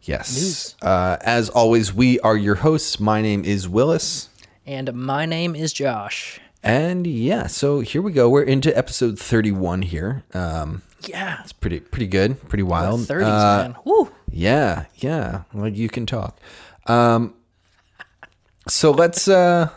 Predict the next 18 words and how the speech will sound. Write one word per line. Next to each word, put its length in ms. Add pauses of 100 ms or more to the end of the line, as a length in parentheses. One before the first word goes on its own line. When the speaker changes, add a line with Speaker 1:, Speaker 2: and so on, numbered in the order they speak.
(680)
Speaker 1:
let's 180
start 380
out 160
here. 200
Josh, 380
uh, 160
what 100
do 60
you 60
got 200
for 120
content 460
that 100
you 100
consumed 420
this 140
past 320
week? 300